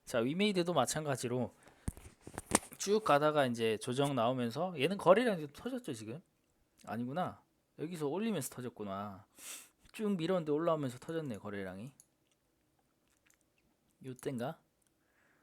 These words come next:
여기서 다 털고, 여기도 누가 또 돈 주고 샀고, 쭉 올라왔네. 아무튼 이제 보여지는 내용으로는 기관과 외국인이 이렇게 계속 담아가고 있다라는 거.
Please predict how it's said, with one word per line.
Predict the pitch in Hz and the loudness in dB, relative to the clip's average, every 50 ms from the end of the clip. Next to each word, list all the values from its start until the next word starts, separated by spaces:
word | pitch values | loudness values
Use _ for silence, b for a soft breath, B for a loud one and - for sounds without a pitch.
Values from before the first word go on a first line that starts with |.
| b b b b _ _ | b b b b _ _
여기서 | 143 143 135 - 120 | -6 -4 -4 -4 -8
다 | - - 123 - | -8 -8 -10 -8
털고, | - - 180 175 175 175 170 170 175 170 170 170 - 208 208 220 233 220 - _ _ _ _ _ _ _ _ _ _ _ _ _ _ _ _ _ _ | -6 -2 0 2 4 4 4 2 0 -2 -4 -8 -8 -8 -6 -6 -6 -8 -10 _ _ _ _ _ _ _ _ _ _ _ _ _ _ _ _ _ _
여기도 | 143 139 135 135 123 | -12 -10 -8 -8 -8
누가 | 120 123 123 123 | -6 -6 -6 -6
또 | - 123 | -8 -10
돈 | 117 - 123 120 123 117 110 107 - | -10 -6 -4 -2 -2 -2 -4 -6 -10
주고 | - - 131 120 107 | -14 -12 -12 -10 -10
샀고, | - - - - _ - 110 92 - _ _ _ _ _ _ _ _ _ _ _ | -10 -12 -12 -14 _ -8 -8 -8 -8 _ _ _ _ _ _ _ _ _ _ _
쭉 | _ - - - 185 | _ -18 -14 -12 -10
올라왔네. | 170 160 139 110 95 92 92 101 127 - _ - _ _ _ _ _ b b b b b b b b b b b b b b b b b b b b b b b b b b b b b b b b b b b b b _ _ - | -4 -4 -4 -4 -4 -6 -10 -14 -18 -20 _ -20 _ _ _ _ _ b b b b b b b b b b b b b b b b b b b b b b b b b b b b b b b b b b b b b _ _ -6
아무튼 | 139 139 143 139 - - 147 139 127 | -4 -4 -4 -4 -4 -4 -2 -2 -2
이제 | 117 127 120 | -2 -4 -6
보여지는 | - - 160 180 185 180 151 160 165 170 170 147 | -4 0 4 4 4 4 2 0 -2 -2 0 2
내용으로는 | 127 131 147 160 156 147 131 123 117 117 123 151 170 180 180 175 | 2 2 2 2 0 -2 -2 -2 -2 -2 -2 -4 -4 -4 -6 -6
기관과 | 151 - 127 131 143 143 147 139 | -6 -6 -2 0 0 0 2 0
외국인이 | 131 120 113 113 127 131 123 123 117 120 131 | 0 0 -2 -4 -4 -8 -8 -6 -6 -4 -4
이렇게 | 127 110 107 - - 120 117 113 | -4 -6 -6 -8 -6 -6 -6 -4
계속 | - 113 107 120 131 123 - | -4 -6 -10 -8 -10 -10 -10
담아가고 | - - 117 131 139 139 131 123 123 139 135 | -8 -6 -4 -4 -2 -2 -4 -4 -4 -4 -6
있다라는 | 113 - _ 131 127 127 123 117 107 110 113 110 | -6 -6 _ 2 2 4 4 2 0 -2 -2 -2
거. | 104 95 98 110 139 156 156 | -2 -2 -2 -2 -4 -6 -10